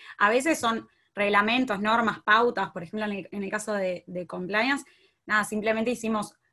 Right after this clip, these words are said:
una, una estética general, ¿sí? Y después ellos cargan los contenidos, y ahí nosotros no tenemos por qué validar temas que son tan técnicos,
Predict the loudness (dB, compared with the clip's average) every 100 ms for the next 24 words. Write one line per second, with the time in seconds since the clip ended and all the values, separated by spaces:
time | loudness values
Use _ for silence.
0 | _ 0 4 6 6 4 0 -6 -10 -4
1 | 0 0 -2 -2 -2 -2 0 0 0 -4
2 | -4 -2 2 6 6 6 2 -2 -16 _
3 | _ _ 0 2 2 0 0 0 0 0
4 | -2 -4 -20 -20 _ -2 2 2 0 -4
5 | -4 -2 2 4 4 2 -2 -4 -2 -2
6 | -2 -2 -2 -2 -2 2 4 4 0 0
7 | -2 -2 -6 -4 0 2 0 -4 -6 -6
8 | -8 -10